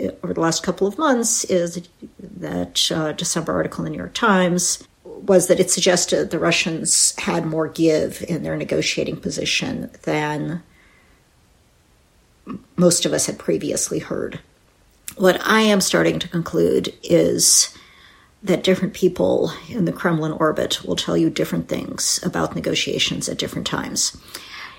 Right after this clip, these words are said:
And that's part of their negotiating strategy.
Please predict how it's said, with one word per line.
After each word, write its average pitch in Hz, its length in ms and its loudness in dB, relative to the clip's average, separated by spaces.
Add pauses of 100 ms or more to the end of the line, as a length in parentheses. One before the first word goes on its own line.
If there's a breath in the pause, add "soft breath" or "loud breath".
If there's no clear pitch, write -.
(760 loud breath)
And 180 280 -2
that's 190 200 2
part 285 280 6
of 170 100 0
their - 140 -2
negotiating - 560 -4
strategy. - 680 -4